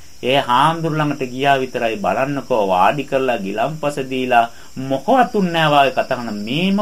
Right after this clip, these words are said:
උත්තමයෙකුටද මං ශබ්ද පූජා පැවැත්වුවේ කියලා යන ගමන් කෑ ගගා අඬ හඬා යන්නේ නැද්ද? අපේ ಗುಣ ලෝකෙටම ඇන්න කිය කිය යන්නේ නැද්ද? අන්න එයා ආර්ය ශ්‍රාවකයෙක් බවට පත් වුණා. එයාට ධර්මයේ දේශනා කළා.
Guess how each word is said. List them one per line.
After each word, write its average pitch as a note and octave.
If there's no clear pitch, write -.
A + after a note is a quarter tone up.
උත්තමයෙකුටද F3+
මං D#3+
ශබ්ද E3
පූජා D3
පැවැත්වුවේ C#3
කියලා B2+
යන A#2
ගමන් D#3+
කෑ D3
ගගා E3
අඬ C3+
හඬා D#3+
යන්නේ A2
නැද්ද? E3+
අපේ -
ಗುಣ D3+
ලෝකෙටම D#3+
ඇන්න D#3+
කිය D#3
කිය E3
යන්නේ C3
නැද්ද? D#3
අන්න D#3
එයා B2
ආර්ය D#3
ශ්‍රාවකයෙක් C#3
බවට A2
පත් A2
වුණා. G2+
එයාට G#2+
ධර්මයේ B2+
දේශනා B2
කළා. F#2